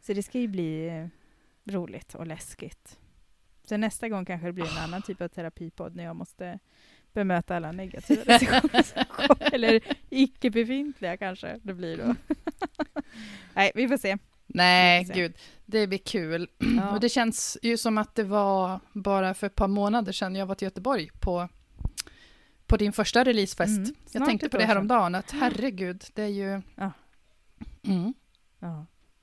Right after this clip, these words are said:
Speaker 1: Det är
Speaker 2: Ballt!
Speaker 1: galet.
Speaker 2: Tvåboksförfattare.
Speaker 1: Ja. Nu har jag ansökt om medlemskap i Författarförbundet faktiskt.
Speaker 2: <gasps>
Speaker 1: Så får vi se om jag
Speaker 2: Har
Speaker 1: får
Speaker 2: du?
Speaker 1: det då. Men det borde jag få.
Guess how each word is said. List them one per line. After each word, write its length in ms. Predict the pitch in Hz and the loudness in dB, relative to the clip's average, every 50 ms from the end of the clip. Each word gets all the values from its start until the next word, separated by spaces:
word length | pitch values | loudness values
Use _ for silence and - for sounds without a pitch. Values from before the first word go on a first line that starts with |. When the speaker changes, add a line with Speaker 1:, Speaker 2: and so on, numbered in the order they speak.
| _ _ _ - - _ _ | _ _ _ -20 -20 _ _
Speaker 1:
Det 80 | - 392 | 0 4
är 40 | 466 | 4
Speaker 2:
Ballt! 240 | 453 277 180 - - 139 - - | 4 4 2 0 -4 -8 -8 -8
Speaker 1:
galet. 320 | - - 151 - - - | -10 -14 -18 -18 -20 -16
Speaker 2:
Tvåboksförfattare. 1120 | - 170 233 330 302 233 - 277 - - - 277 - - 427 - - - - - 147 156 | -8 -4 -2 -2 0 0 -2 -4 -4 -4 -6 -6 -4 -6 -6 -8 -10 -10 -8 -6 -2 -2
Speaker 1:
Ja. 220 | 156 - 175 247 277 - - - - - - - - - | -2 -2 -2 -4 -6 -6 -8 0 2 2 2 2 0 -2
Nu 100 | 214 208 | 0 2
har 100 | 220 247 | 4 4
jag 200 | 247 294 330 320 | 4 2 2 2
ansökt 420 | 247 214 220 - 240 233 233 - 214 | 0 0 0 -2 -2 -4 -4 -4 -4
om 160 | 208 208 202 | -4 -2 -2
medlemskap 640 | 208 185 165 156 156 156 170 - - 170 165 - 156 | -4 -4 -4 -4 -6 -8 -8 -8 -8 -8 -8 -8 -10
i 60 | 151 | -10
Författarförbundet 1000 | 156 165 - - - - - - - - - - 156 151 - 196 220 220 - - | -10 -10 -8 -8 -8 -6 -6 -4 -2 0 0 0 -2 -4 -6 -8 -8 -10 -8 -8
faktiskt. 360 | - - - - - - - - 196 214 | -8 -8 -8 -12 -18 -16 -12 -8 -6 -6
Speaker 2:
<gasps> 140 | 220 202 - | -6 -6 -6
Speaker 1:
Så 80 | 190 180 | -8 -8
får 140 | - 233 208 | -8 -8 -8
vi 100 | 196 180 | -6 -2
se 100 | 175 208 | 2 2
om 60 | 302 | 2
jag 80 | 359 | 2
Speaker 2:
Har 180 | 349 247 202 - | 2 0 -2 -2
Speaker 1:
får 120 | - - | -4 -4
Speaker 2:
du? 60 | - 196 | -6 -6
Speaker 1:
det 140 | - - - 110 | -6 -8 -8 -10
då. 60 | - | -10
Men 200 | 185 190 196 196 | -10 -8 -8 -8
det 80 | 196 202 | -8 -6
borde 280 | 226 262 247 214 202 | -4 -4 -4 -2 -4
jag 100 | 214 240 | -6 -6
få. 200 | - 190 131 - | -6 -8 -8 -8